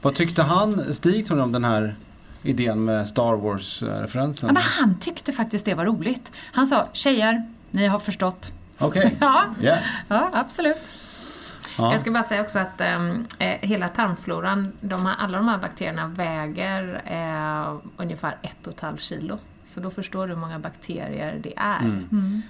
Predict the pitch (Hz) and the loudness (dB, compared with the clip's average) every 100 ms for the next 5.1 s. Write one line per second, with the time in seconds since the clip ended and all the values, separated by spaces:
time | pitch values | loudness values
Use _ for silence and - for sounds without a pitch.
0 | - - - - 127 170 - - 85 80 | -16 -20 -20 -10 -8 -8 -10 -10 -8 -6
1 | 78 - 50 - 90 87 - - - 104 | -8 -8 -10 -12 -12 -12 -12 -12 -6 -4
2 | 120 147 - - - - - - - 190 | -4 -6 -10 -20 -20 -20 -20 -20 -16 -8
3 | 202 185 175 175 170 170 143 170 - 156 | -2 -2 -2 -4 -6 -10 -10 -10 -10 -8
4 | 156 156 165 151 160 - - - 104 123 | -6 -6 -6 -8 -10 -14 -18 -6 -4 -2